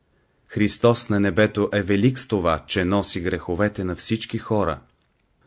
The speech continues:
Той пренесе греховете на цялото човечество,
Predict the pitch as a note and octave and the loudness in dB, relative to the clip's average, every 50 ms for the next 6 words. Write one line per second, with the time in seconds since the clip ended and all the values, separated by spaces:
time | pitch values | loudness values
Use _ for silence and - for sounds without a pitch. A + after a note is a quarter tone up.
0 | _ _ - C3 C3 C3 B2+ C3 C#3 C3+ C#3 C#3 C3 - B2+ A2 G2 A2+ A2+ A2 | _ _ 4 4 4 6 6 6 6 6 6 6 4 4 2 4 4 2 2 4
1 | - A2 G#2+ B2 C3 B2+ B2 G#2 G2+ G2 - - A#2 A#2+ B2 B2 A2+ G#2+ G2+ G2+ | 4 4 6 4 4 4 2 0 0 0 0 4 4 6 6 6 4 2 0 -4
2 | - G2+ G2 G#2+ A#2+ B2 - F2 D#2+ - - - D2+ C#2 C2 - | -2 0 2 2 2 0 -2 -4 -6 -8 -8 -8 -10 -10 -10 -14